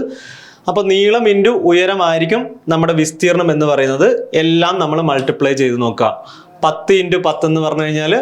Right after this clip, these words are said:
നൂറ് എന്ന് കിട്ടും. പന്ത്രണ്ട് into പന്ത്രണ്ട് പോയിന്റ് അഞ്ച് എന്ന് ചെയ്ത് കഴിഞ്ഞാൽ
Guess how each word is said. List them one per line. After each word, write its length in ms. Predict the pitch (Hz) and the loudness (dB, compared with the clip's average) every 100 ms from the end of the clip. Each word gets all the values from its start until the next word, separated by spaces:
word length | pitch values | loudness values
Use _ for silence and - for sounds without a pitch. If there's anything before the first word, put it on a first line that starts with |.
| - - 147 | -4 -6 -2
നൂറ് 280 | 147 151 156 | 0 0 0
എന്ന് 100 | 151 147 | 0 0
കിട്ടും. 280 | 143 208 277 - - - _ 185 | 0 -2 -2 -10 -18 -20 _ -2
പന്ത്രണ്ട് 440 | 180 185 202 208 214 | -2 0 -2 0 0
into 200 | 208 196 208 - - - | 2 2 2 -2 -10 -2
പന്ത്രണ്ട് 420 | 175 170 180 185 185 | 0 0 -2 -2 -2
പോയിന്റ് 240 | 180 175 160 | -2 -2 -2
അഞ്ച് 320 | 156 165 170 - - 151 | 0 0 0 -2 -4 -2
എന്ന് 140 | 156 156 | 0 0
ചെയ്ത് 200 | 147 147 | 0 0
കഴിഞ്ഞാൽ 260 | 147 147 | -2 -2